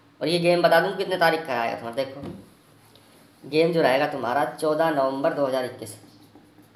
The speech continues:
ठीक है, चौदह नवंबर। जहने like नहीं किया इस वीडियो को like करें, subscribe करें, share करें और comment करें, ठीक। game रहेगा गली,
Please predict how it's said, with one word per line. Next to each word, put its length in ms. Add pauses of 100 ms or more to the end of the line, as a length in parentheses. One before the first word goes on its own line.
(2250)
ठीक 180
है, 120 (460)
चौदह 220
नवंबर। 280
जहने 280
like 260
नहीं 200
किया 100
इस 100
वीडियो 160
को 60
like 280
करें, 360 (1160)
subscribe 640
करें, 380 (1900)
share 380
करें 140
और 140
comment 320
करें, 120 (120)
ठीक। 200
game 220
रहेगा 280
गली, 240